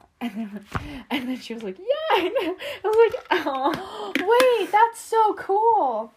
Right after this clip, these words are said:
Speaker 2: That's really
Speaker 1: Yeah, if you
Speaker 2: validating.
Speaker 1: guys didn't know, we get recognized all the time. We're,
Speaker 2: <laughs> Oh,
Speaker 1: like,
Speaker 2: yes.
Speaker 1: super popular now. But, like, for real,
Speaker 2: <laughs>
Speaker 1: though.
Speaker 2: No. Well, people were asking me, they were like, "Are you guys just, like, not doing the podcast
Speaker 1: Oh,
Speaker 2: anymore?"
Speaker 1: yeah. People were like,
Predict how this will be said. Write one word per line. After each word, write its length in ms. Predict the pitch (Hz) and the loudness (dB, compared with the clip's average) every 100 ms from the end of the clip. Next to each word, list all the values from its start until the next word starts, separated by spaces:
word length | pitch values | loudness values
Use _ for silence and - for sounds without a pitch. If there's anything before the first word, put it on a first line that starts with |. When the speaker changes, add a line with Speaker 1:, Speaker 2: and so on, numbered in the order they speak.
| - | -2
Speaker 2:
That's 240 | 349 - | -2 -2
really 260 | 233 269 269 | -8 -8 -2
Speaker 1:
Yeah, 260 | 247 233 | 0 2
if 60 | 247 | 2
you 80 | 339 | 0
Speaker 2:
validating. 100 | 381 | 0
Speaker 1:
guys 80 | 370 | 0
didn't 200 | 294 262 | -2 -2
know, 160 | 196 208 | -2 0
we 80 | |
get 120 | 208 196 | 0 0
recognized 440 | 202 208 202 185 | -2 -2 -6 -2
all 120 | 175 | -2
the 60 | 175 | -2
time. 280 | 196 175 175 | -6 -6 -2
We're, 60 | |
Speaker 2:
<laughs> 60 | 190 | 2
Oh, 100 | - | 4
Speaker 1:
like, 160 | - 269 | 4 6
Speaker 2:
yes. 280 | 247 240 | 4 4
Speaker 1:
super 580 | 285 269 262 247 233 220 | 0 0 4 6 6 2
popular 420 | 220 175 180 180 175 | -2 -6 -2 -4 -4
now. 260 | 175 185 - _ _ - - _ _ | -8 -10 -14 _ _ -20 -20 _ _
But, 140 | 214 214 | -2 2
like, 140 | 202 | 0
for 180 | - 196 | 0 -4
real, 240 | 208 233 339 | -2 2 6
Speaker 2:
<laughs> 0 | |
Speaker 1:
though. 240 | - 254 | 6 4
Speaker 2:
No. 500 | 254 415 - 339 311 - 523 392 | 4 4 4 0 0 -6 -12 -6
Well, 120 | 349 | -4
people 260 | 370 359 381 | 0 0 0
were 160 | 440 440 | -2 0
asking 380 | 269 302 349 311 | -2 -2 -2 -2
me, 80 | |
they 120 | 294 294 | -2 -2
were 120 | 285 | -4
like, 220 | 269 262 | -6 -8
"Are 60 | 226 | -8
you 140 | 226 | -6
guys 220 | 269 311 | -4 -6
just, 220 | - 320 | -8 -8
like, 160 | 311 294 | -8 -6
not 240 | 214 202 | -8 -8
doing 160 | 220 214 | -8 -8
the 80 | 208 | -8
podcast 400 | - 180 226 - | -10 -10 -12 -2
Speaker 1:
Oh, 40 | |
Speaker 2:
anymore?" 180 | 269 311 | 6 8
Speaker 1:
yeah. 200 | 294 262 | 10 8
People 260 | - 294 370 453 | 4 4 8 8
were 80 | 302 | 8
like, 320 | 220 190 - | 4 2 -4